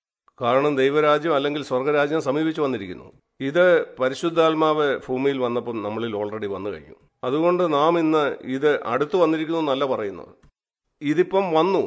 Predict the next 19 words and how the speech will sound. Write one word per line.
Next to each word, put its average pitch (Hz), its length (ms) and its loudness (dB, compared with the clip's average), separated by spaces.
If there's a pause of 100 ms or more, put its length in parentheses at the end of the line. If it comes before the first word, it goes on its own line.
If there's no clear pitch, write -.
(840)
മർക്കോസിൻ്റെ 160 640 0
സുവിശേഷത്തിൽ 123 880 -4 (680)
യേശു 131 540 -2 (260)
ഇതിനെപ്പറ്റി 123 720 -4
പറയുന്നുണ്ട്. 104 460 -6 (1200)
മർക്കോസിൻ്റെ 156 600 -2
സുവിശേഷം 143 640 -4
ഒമ്പതാം 127 400 2
അധ്യായം 107 500 -4 (680)
ഒന്നാം 113 280 -2
വാക്യം. 90 380 -10 (1500)
തൻ്റെ 139 320 2
അടുക്കൽ 147 380 2
വന്ന 147 220 0
ആളുകളോട് 139 680 2
യേശു 131 480 0 (1120)
സംസാരിക്കുന്നത് 127 680 0
നാം 95 160 -6
കാണുന്നു. 71 300 -12